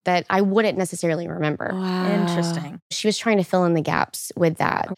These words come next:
Speaker 1: So it is interesting just to see those dynamics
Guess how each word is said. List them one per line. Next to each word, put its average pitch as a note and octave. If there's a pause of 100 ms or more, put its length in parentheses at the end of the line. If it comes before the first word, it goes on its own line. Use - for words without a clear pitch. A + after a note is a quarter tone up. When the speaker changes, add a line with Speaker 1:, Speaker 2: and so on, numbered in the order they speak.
(160)
Speaker 1:
So D4
it D4
is E4
interesting G3+
just G3
to G3+
see E3
those E3+
dynamics F#2+